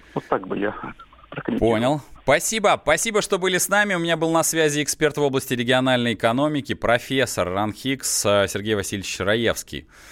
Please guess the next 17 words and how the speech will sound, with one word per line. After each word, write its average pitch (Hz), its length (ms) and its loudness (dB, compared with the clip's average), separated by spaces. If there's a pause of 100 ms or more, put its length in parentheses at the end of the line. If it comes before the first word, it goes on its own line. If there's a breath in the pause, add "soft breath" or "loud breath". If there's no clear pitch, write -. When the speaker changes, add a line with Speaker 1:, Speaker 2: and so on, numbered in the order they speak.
(220 loud breath)
Speaker 2:
Ну 131 260 0
что 196 300 2 (200)
я 160 180 2
могу 160 260 -2
сказать? 147 440 2
Я 113 160 0
когда 135 220 0
слушал, 156 480 0 (260 loud breath)
я 117 180 4
сразу 135 340 2
вспомнил 131 420 0
тот 113 180 0
самый 123 320 0
ве-, 95 220 -6
великий 107 560 -2
тост. - 540 -2
Э, 82 500 0